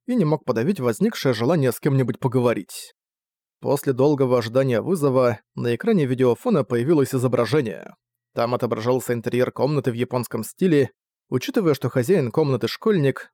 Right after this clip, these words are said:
можно было назвать ее комнатой для учебы, но из-за наличия книжных шкафов, достающих до потолка и полностью набитых необычными для этого времени бумажными книгами, эта комната больше походила на библиотеку.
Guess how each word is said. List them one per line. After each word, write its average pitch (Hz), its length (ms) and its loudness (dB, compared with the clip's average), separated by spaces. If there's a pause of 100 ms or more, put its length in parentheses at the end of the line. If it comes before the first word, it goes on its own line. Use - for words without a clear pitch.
(100)
можно 151 360 0
было 139 200 2
назвать 123 380 -2
ее 131 160 2
комнатой 139 400 0
для 117 160 0
учебы, 131 540 2 (480)
но 147 300 0
из-за 135 180 2
наличия 139 440 0
книжных 135 420 -2
шкафов, 143 500 0
достающих 123 640 -2
до 117 80 -4
потолка 120 420 -2
и 139 60 4
полностью 135 480 -2
набитых 123 400 -2
необычными 127 560 -2
для 120 180 2
этого 123 240 0
времени 131 340 0
бумажными 127 480 -2
книгами, 139 580 0 (360)
эта 208 240 -2
комната 156 440 2
больше 147 300 0
походила 135 440 0
на 135 100 2
библиотеку. 127 800 0